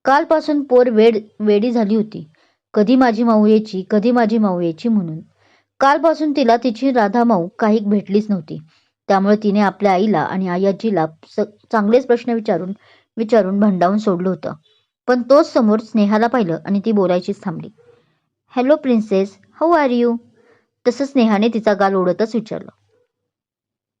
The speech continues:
"ए, तू कोण आहेस? आमच्या घरात काय करते?" पण आपल्या परीला मॅडमने तिला ॲटिट्यूड देत विचारलं. "परी, ही कोणती भाषा आपल्या घरी आलेल्या पाहुण्यांशी बोलायची?"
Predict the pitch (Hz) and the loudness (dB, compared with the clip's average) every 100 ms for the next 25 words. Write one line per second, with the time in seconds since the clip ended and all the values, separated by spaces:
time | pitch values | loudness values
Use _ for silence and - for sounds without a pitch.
0 | _ _ _ _ _ - 277 262 320 - | _ _ _ _ _ -4 -2 0 -2 2
1 | 349 330 294 277 277 _ _ _ _ 214 | 2 2 0 0 -4 _ _ _ _ -4
2 | 220 214 277 294 311 320 320 320 254 240 | 0 2 2 2 0 2 2 2 0 2
3 | 247 254 _ _ _ _ _ _ - 226 | 2 2 _ _ _ _ _ _ -2 0
4 | 208 214 220 220 208 233 196 196 196 208 | 0 0 0 2 0 2 0 0 0 2
5 | 233 190 220 214 208 190 190 190 220 180 | 0 -2 -2 0 0 -2 -6 -2 -4 -2
6 | 180 214 214 165 - - _ _ _ _ | -4 -6 -10 -12 -14 -20 _ _ _ _
7 | _ _ _ _ _ _ - 208 214 359 | _ _ _ _ _ _ -2 2 2 0
8 | - _ _ _ _ _ _ _ _ _ | -4 _ _ _ _ _ _ _ _ _
9 | 277 311 311 285 302 285 - 269 262 254 | -4 0 0 0 0 0 0 0 2 0
10 | 254 233 233 233 233 233 202 202 214 240 | 2 2 4 2 2 0 -2 -2 -2 0
11 | 226 226 226 349 | 0 0 0 -4